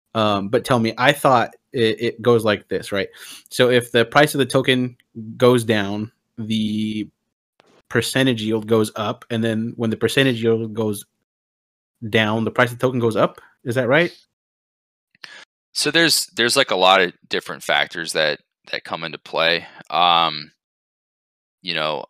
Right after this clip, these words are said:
Speaker 2: uh, without getting, like, super technical, I would just say that,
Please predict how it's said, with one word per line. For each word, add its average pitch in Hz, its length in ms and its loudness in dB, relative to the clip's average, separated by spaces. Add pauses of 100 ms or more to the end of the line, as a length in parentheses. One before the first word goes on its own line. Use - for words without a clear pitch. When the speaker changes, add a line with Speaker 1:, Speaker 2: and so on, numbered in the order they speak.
(120)
Speaker 2:
uh, 78 560 2 (720)
without 95 300 -2
getting, 92 220 -4
like, 82 180 -4 (120)
super - 460 -4
technical, 82 640 -4
I 82 100 4
would 85 160 -6
just 85 240 -4
say 82 320 0
that, 76 340 0